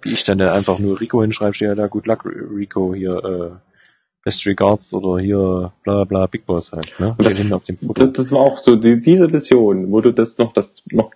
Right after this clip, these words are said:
Speaker 2: das Intro noch ein zweites Mal spielst, das war auch für mich so der Inbegriff de-, des Lächerlichen, ja. Also, da wird dir wirklich ernsthaft nochmal das gesamte Tutorial, äh, hingelegt.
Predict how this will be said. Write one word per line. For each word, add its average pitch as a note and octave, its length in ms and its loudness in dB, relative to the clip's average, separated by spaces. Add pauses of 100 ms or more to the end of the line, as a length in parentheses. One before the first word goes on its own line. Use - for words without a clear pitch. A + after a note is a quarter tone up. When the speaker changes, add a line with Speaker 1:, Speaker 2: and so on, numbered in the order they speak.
Speaker 2:
das - 140 -2
Intro F#3+ 560 4
noch F#2+ 120 -8
ein G#2 120 0
zweites F#3 400 2
Mal C3 160 2
spielst, - 360 0 (220)
das C#3+ 220 -4
war A2+ 100 -2
auch A2+ 140 2
für G#2 80 4
mich G2 140 2
so - 100 2
der F#2 160 0
Inbegriff B2+ 640 4 (760)
de-, G#2 160 4
des G#2 180 2
Lächerlichen, F#2+ 480 4
ja. F#2 280 0 (240)
Also, G#2+ 180 4 (1080)
da A2+ 140 6
wird C3 140 4
dir D3 100 4
wirklich D#3+ 320 4
ernsthaft E3 380 2
nochmal D3+ 240 4
das C#3+ 140 -6
gesamte G3 420 4
Tutorial, F3 680 2 (320)
äh, - 160 -4 (280)
hingelegt. A#2 680 4